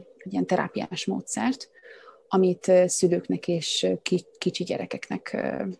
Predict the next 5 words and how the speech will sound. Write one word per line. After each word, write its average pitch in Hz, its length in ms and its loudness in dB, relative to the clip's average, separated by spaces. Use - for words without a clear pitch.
ö, - 240 -4
fejlesztettek 196 640 -2
ki, 392 180 -2
és, 240 300 6
ö, 226 220 8